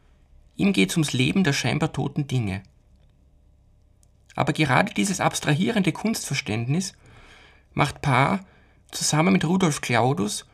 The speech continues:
zu Vertretern einer burgenländischen Avantgarde, die sich nicht so sehr nach dem Geschmack des Publikums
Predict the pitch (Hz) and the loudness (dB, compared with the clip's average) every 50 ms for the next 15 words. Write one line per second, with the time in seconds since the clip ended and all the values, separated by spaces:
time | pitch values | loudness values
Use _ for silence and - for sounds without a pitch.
0 | _ _ _ _ _ _ - - 170 - 156 151 - 143 156 180 185 - 180 170 | _ _ _ _ _ _ -8 -4 -2 0 0 0 2 2 0 2 2 2 2 4
1 | 156 156 151 - 151 170 196 202 185 170 165 160 160 160 - 135 139 139 139 139 | 4 2 2 2 2 2 4 4 4 2 2 0 -2 -2 0 0 0 2 0 0
2 | 139 - - 95 110 147 180 190 - - _ _ _ _ _ _ _ _ _ _ | 0 0 0 0 0 0 0 -2 -4 -8 _ _ _ _ _ _ _ _ _ _
3 | _ _ _ _ _ _ _ _ _ - - 165 170 156 - 185 214 208 - - | _ _ _ _ _ _ _ _ _ -4 -2 0 0 2 2 2 0 0 -2 -4
4 | 196 185 175 165 165 165 - - 175 156 - 147 - - 143 139 - - - 135 | -4 -2 0 2 2 0 0 -2 -4 -4 -4 -4 -4 -2 -2 -2 -4 -4 -6 -8
5 | - - - - - - - - - - 131 160 185 190 - | -6 -6 -6 -6 -4 -4 -4 -4 -2 -2 -2 -2 -2 -4 -6